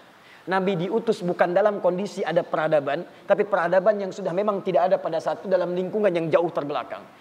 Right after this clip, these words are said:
Peradabannya cuma punya Romawi, punya Persia. Ini kosong. Perhatikan. Quran turun. Turunkan pada Nabi Muhammad sallallahu alaihi wasallam.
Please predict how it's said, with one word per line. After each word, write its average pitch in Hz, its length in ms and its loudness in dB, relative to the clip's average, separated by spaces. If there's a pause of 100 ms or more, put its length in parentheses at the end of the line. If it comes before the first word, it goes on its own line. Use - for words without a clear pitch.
(120)
Peradabannya 190 560 2
cuma 180 240 -4
punya 170 160 -2
Romawi, 175 440 0 (200)
punya 185 160 0
Persia. 135 480 -2 (160)
Ini 214 400 -2
kosong. - 280 -4 (440)
Perhatikan. 165 560 0 (800)
Quran 180 480 0
turun. 135 320 -4 (2500)
Turunkan 190 420 2
pada 170 160 2
Nabi 165 240 -2
Muhammad 160 480 -2
sallallahu 143 400 0
alaihi 123 160 -6
wasallam. 95 380 -10